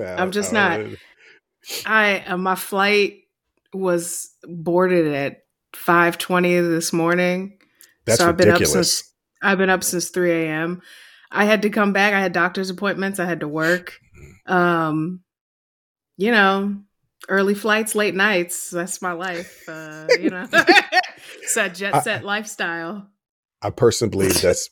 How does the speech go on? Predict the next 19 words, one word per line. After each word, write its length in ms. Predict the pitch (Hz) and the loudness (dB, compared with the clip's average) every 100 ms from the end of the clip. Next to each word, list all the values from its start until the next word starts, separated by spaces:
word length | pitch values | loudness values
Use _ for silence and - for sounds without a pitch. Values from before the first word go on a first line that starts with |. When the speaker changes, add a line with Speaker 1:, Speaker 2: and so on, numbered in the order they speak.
| _ | _
Speaker 1:
piss 220 | - 113 | 2 2
poor 320 | - 110 98 | 2 2 6
ass 240 | 92 87 - | 6 4 0
planning. 400 | 104 76 67 - _ _ _ _ _ _ _ _ _ _ _ _ _ _ _ _ _ | -4 -6 -6 -12 _ _ _ _ _ _ _ _ _ _ _ _ _ _ _ _ _
Speaker 2:
No, 480 | 185 240 294 277 147 | -2 2 4 4 4
at, 340 | 233 233 - _ - | 2 2 -4 _ -14
you 240 | 220 277 | -4 0
know, 360 | 294 285 269 240 | 2 4 4 2
I 80 | 208 | -2
wanted 320 | 233 277 269 | 0 0 -2
to 80 | 233 | -4
spend 300 | 214 233 226 | -4 -2 -2
as 100 | 202 | -2
much 320 | 196 196 - | 0 0 -2
time 680 | - 208 196 190 190 196 - _ _ _ | 0 4 4 4 0 -4 -8 _ _ _
home 460 | - 196 190 190 185 | -2 2 2 0 -2
as 180 | 165 | -4
I 120 | 165 151 | -4 -6
could. 720 | - 190 185 202 208 220 | -4 0 2 2 0 -4